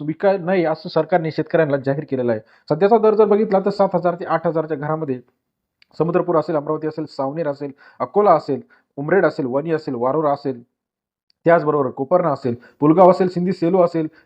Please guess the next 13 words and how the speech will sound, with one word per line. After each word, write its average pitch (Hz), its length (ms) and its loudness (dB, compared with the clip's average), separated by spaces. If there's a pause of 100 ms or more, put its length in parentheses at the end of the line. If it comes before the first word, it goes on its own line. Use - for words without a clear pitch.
किल्ले 170 280 0
थारूर 156 220 -2
असेल, 143 360 -4
या 147 100 2
सर्व 147 240 -6
ठिकाणचा 135 380 -6
लेटेस्ट 135 380 -8 (300)
आजचा 147 400 0
कापूस 135 320 -4
बाजारभाव 127 320 -2
अशा 127 160 -6
पद्धतीने 120 380 -10
आहे. 110 120 -4